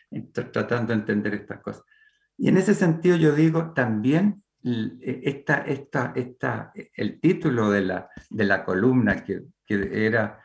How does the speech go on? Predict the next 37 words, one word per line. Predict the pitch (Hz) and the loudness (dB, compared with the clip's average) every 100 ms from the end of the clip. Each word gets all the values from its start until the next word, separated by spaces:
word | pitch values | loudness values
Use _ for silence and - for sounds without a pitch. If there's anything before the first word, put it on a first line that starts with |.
| _ _ - | _ _ -2
una | 127 123 123 | 0 2 2
prueba | 139 | 2
de | 120 | 2
fuego | 131 139 160 | 2 0 0
para | 151 131 | 0 -2
la | 117 | 0
democracia | 110 110 139 131 147 - | -2 -2 -6 -6 -8 -8
chilena, | - 117 127 143 165 - | -2 0 0 0 -4 -4
es | 147 - | -4 -2
también, | 143 131 156 | -2 0 2
no, | 135 135 | 0 -2
es, | 147 143 - _ - | -4 -6 -12 _ -8
no | - 180 | -4 2
solamente | 233 208 185 190 185 | 4 4 4 0 -2
resolver | 160 - 120 123 143 | -2 -2 -4 -4 -4
los | 131 | -6
problemas | - 117 117 110 - | -4 -2 -2 -4 -4
generales | 90 85 147 196 196 | -6 -2 0 0 -4
de | - | -4
la | 117 | -2
democracia | 107 101 - - 107 104 | -2 -4 -6 -12 -8 -10
chilena, | - 87 - _ _ - | -8 -10 -10 _ _ -8
no | - | -4
solamente | 160 160 135 135 139 151 | 0 2 4 2 0 0
derrotar | 123 104 - 127 120 | 0 -2 -4 -4 -4
a | - | -4
Kast | 120 156 - _ _ _ 120 | -6 -6 -10 _ _ _ 0
por | 110 | 2
la | 104 | 2
amenaza | 101 101 135 170 | 0 -2 -4 -4
que | 160 - | -6 -6
constituye, | 110 107 - - - 160 - - - - | -8 -8 -8 -4 0 0 -2 -12 -20 -6
sino | 131 131 139 | 0 2 2
que | 139 | 2
la | 123 | 2
necesidad | 123 120 120 113 143 | 2 -2 -6 -2 -2
que | - | 0